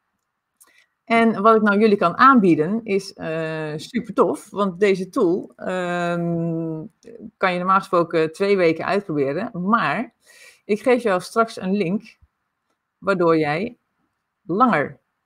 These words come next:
van deze tool gebruik kunt maken. Oftewel, deze tool helpt je gewoon door de coronatijd heen. Eens even kijken. Ehm, wat ik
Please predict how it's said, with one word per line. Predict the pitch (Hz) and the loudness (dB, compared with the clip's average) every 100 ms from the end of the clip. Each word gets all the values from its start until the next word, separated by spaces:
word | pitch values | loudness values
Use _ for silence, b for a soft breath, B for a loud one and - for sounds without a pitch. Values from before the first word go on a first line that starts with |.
| _ | _
van | 170 190 175 | -4 -2 2
deze | 170 160 | 2 2
tool | 156 160 | 0 -2
gebruik | 151 151 143 143 | -2 0 0 -2
kunt | 143 | -8
maken. | 143 135 127 143 | -6 -8 -10 -10
Oftewel, | - 220 - 190 180 185 - _ _ _ | -6 -6 -2 0 0 0 -6 _ _ _
deze | 202 202 190 | 0 0 0
tool | 180 170 170 - | -2 -2 -2 -6
helpt | 175 180 175 | -4 -4 -2
je | 170 160 - | -4 -4 -6
gewoon | - 160 156 156 | -8 -6 -6 -2
door | 160 156 | 0 0
de | 151 - _ _ _ _ _ _ _ _ | -2 -6 _ _ _ _ _ _ _ _
coronatijd | - 226 254 202 151 151 143 | 0 6 6 6 0 -2 -4
heen. | 160 127 - _ _ _ _ _ _ _ _ _ _ _ _ _ _ _ _ _ _ _ _ _ _ _ _ _ _ _ _ _ _ _ _ _ | -6 -8 -10 _ _ _ _ _ _ _ _ _ _ _ _ _ _ _ _ _ _ _ _ _ _ _ _ _ _ _ _ _ _ _ _ _
Eens | 220 190 | -4 -2
even | 165 165 | -4 -6
kijken. | - _ _ _ _ b b b _ - | -18 _ _ _ _ b b b _ 0
Ehm, | 233 233 226 226 220 220 220 214 196 190 190 | 2 4 4 2 2 2 2 2 -2 -8 -2
wat | 247 | 0
ik | 247 | 0